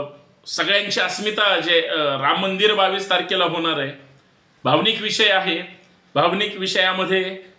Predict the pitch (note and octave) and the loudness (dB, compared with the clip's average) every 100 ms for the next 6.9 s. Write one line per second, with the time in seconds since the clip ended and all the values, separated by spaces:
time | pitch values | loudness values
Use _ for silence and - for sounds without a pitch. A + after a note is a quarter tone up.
0 | - E3 G3+ - - D#3+ D#3 D#3 D3+ D#3+ | -4 -2 -2 -4 -8 0 4 4 2 0
1 | F3 F3 F#3 F#3 - _ _ _ C#3+ C#3 | 0 2 0 -6 -20 _ _ _ -8 -4
2 | C3+ C3+ C3 C3+ C#3+ C#3+ C#3+ - _ _ | -2 -4 -6 -10 -8 -10 -12 -16 _ _
3 | _ _ _ _ _ - F3 - A#3 A#3 | _ _ _ _ _ -4 -2 0 2 2
4 | A#3 G#3+ G3 F#3+ E3 D#3+ D3 B2+ - - | 2 2 0 0 -4 -4 -4 -4 -6 -16
5 | - _ _ _ _ _ _ _ _ _ | -20 _ _ _ _ _ _ _ _ _
6 | _ _ G3 A3+ A#3 B3 C4 C4+ - | _ _ 2 4 2 0 -2 -2 -4